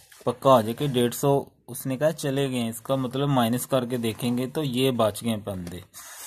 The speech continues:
ठीक है, ये एरो हमेशा ऊपर ही होएगा। अब हमने इसका प्रोपोर्शन देख लेना है।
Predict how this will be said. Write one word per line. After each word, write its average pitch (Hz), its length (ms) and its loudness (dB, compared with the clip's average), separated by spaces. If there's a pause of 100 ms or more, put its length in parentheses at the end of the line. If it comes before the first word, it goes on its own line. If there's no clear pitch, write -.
(540)
ठीक 151 240 -4
है, 180 120 4
ये 143 200 4
एरो 139 220 8
हमेशा 131 380 2
ऊपर 120 240 -2
ही 147 80 2
होएगा। 120 340 2 (240)
अब 151 140 8
हमने 139 280 4
इसका 123 240 0
प्रोपोर्शन 110 540 -4
देख 98 240 -8
लेना 98 200 -8
है। 110 80 -14